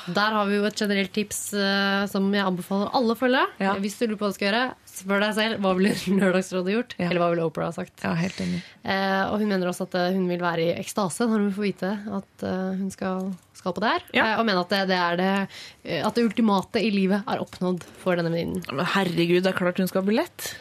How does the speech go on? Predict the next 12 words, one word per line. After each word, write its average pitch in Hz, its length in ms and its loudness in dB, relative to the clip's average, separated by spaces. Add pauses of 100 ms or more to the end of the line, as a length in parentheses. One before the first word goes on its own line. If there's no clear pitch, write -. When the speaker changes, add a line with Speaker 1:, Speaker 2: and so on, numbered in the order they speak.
Speaker 1:
Og 254 80 0
så 277 80 0
synes 254 140 4
jeg 254 80 2
det 247 140 4
er 247 140 4
deilig 170 200 2
å 185 40 2
bli 202 80 -2
sammenlignet 165 840 -4 (220)
med 185 120 -4
Oprah. 220 320 -4